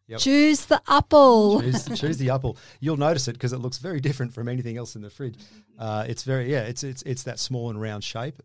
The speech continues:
Speaker 1: uh, that silhouette, uh, and it's very distinctive and it's very good. Kids love them. My kids, every time I came home from a trial or a production run,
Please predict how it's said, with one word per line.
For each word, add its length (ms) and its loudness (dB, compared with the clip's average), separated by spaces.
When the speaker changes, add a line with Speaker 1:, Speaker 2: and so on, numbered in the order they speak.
Speaker 1:
uh, 140 -14
that 160 -12
silhouette, 480 -8
uh, 320 -10
and 100 -10
it's 140 -14
very 320 -6
distinctive 600 -10
and 140 -12
it's 140 -18
very 180 -8
good. 240 -12
Kids 340 -12
love 200 -14
them. 100 -18
My 160 -8
kids, 260 -8
every 180 -6
time 180 -6
I 60 -6
came 240 -8
home 180 -8
from 160 -16
a 40 -16
trial 360 -10
or 60 -12
a 40 -16
production 440 -14
run, 240 -14